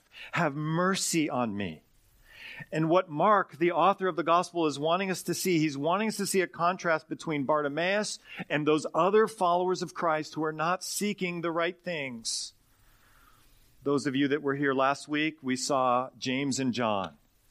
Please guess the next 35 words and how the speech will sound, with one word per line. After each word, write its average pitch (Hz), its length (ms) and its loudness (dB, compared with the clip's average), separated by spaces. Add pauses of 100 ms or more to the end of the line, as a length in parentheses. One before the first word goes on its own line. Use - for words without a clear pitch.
(680)
And 123 420 -2
what 139 220 2
are, 147 120 2
what 135 260 0
were 139 80 0
they 131 160 2
seeking? 101 500 -2
Those 110 200 -2
of 113 80 -4
you 113 100 -2
that 110 100 -6
were 104 120 -2
here 104 160 -2
last 90 280 -2
week, 90 180 -4
what 131 140 0
were 131 60 -4
they 123 160 0
after? 113 500 -4 (380)
Status. - 1040 -2 (1700)
You 147 120 -2
know, 180 160 4
Jesus 190 400 2
has 170 140 -2
been 175 160 -2
teaching 202 400 0
them 160 200 2
over 202 500 4
and 165 140 4
over 196 420 4
and 180 80 0
over 196 380 2
about 175 240 2
the 190 80 0
gospel 190 840 0